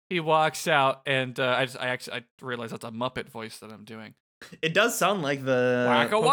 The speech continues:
Speaker 1: waka.
Speaker 2: sound that, that Gibble makes in the
Speaker 1: Yeah.
Speaker 2: anime, 'cause
Speaker 1: Yeah.
Speaker 2: it goes, "Gipple!"
Speaker 1: Uh, he has a little Muppety face, too.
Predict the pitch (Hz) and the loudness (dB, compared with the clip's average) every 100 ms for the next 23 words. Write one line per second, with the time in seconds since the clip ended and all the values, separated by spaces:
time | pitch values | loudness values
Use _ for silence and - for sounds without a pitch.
0 | 311 123 220 214 135 131 135 127 120 127 | 4 4 2 2 2 0 0 -2 0 -2
1 | 117 156 185 123 104 107 - 113 117 127 | -2 -4 -4 -4 -6 -12 -14 -10 -8 -8
2 | 170 175 104 95 - - - 311 117 110 | -6 -8 -10 -14 -18 -14 -12 -12 -12 -14
3 | - - 151 208 262 160 - _ _ - | -8 2 4 6 4 2 -2 _ _ -8
4 | 123 113 110 110 185 294 262 180 170 131 | -4 -4 -2 -2 2 4 4 2 0 0
5 | 135 127 120 117 117 107 - - 117 107 | -2 -2 -6 -8 -10 -10 -12 -16 -16 -18